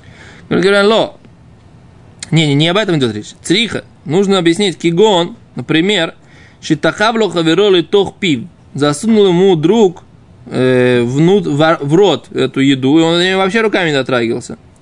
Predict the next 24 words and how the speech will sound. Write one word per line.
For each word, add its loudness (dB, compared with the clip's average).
Но 0
руки 2
у 2
него 0
были 2
без 2
натилат 0
ядаим. -4
Но 0
д-, -8
ему 0
друг 0
засунул 0
эту, -2
да, -2
взял 0
тут -10
как -4
бы -4
там, -8
как -2
шампурик 0
такой, 0
да, 0